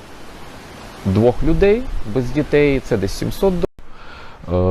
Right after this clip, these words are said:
Е, люди, які там мають дітей, там або їм потрібна ще одна спальня,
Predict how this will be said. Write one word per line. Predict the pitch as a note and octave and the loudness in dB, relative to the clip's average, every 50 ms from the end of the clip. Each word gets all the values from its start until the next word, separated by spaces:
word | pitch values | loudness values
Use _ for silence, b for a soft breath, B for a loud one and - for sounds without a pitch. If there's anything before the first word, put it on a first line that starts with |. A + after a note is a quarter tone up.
| F#2+ F#2 F#2+ F#2+ | 4 4 4 4
Е, | G2 | 4
люди, | G#2 B2 C3 A2+ G2+ A#2+ A2+ | 4 4 4 4 4 4 4
які | G#2+ A2 A2 - - - A2 A2 G#2+ G#2+ G#2+ G#2+ G#2 - | 4 2 0 -2 -4 -4 0 2 2 4 4 2 2 2
там | - G#2+ G2+ G#2 | 0 0 0 2
мають | A2 A2+ A2 G#2 G2+ G2 F#2 | 2 2 2 2 2 2 2
дітей, | E2+ A#2+ G#2+ - - D3+ D#3+ D3 D3 C#3+ C3+ B2+ - - - | 2 0 2 2 4 4 4 4 4 2 -2 -4 -10 -6 -2
там | G#2 G2 F#2 F#2+ | 0 0 2 2
або | F#2 F2+ F#2+ G#2+ | 2 4 4 4
їм | G#2 G2 F#2+ | 4 4 2
потрібна | - G2 - A2 G2 F#2+ G#2 | 0 -2 0 0 0 0 0
ще | G#2 - - G#2+ | 0 0 2 2
одна | G#2 G2 F#2 G2+ G#2 | 4 4 2 0 -2
спальня, | - - - C3+ C3 C3+ C3 A#2+ A2+ G#2+ G2+ F#2+ F#2 F2 F2 E2+ E2+ F2 | -4 -2 2 4 4 4 2 2 -2 -2 -2 -2 -2 -2 -4 -4 -6 -6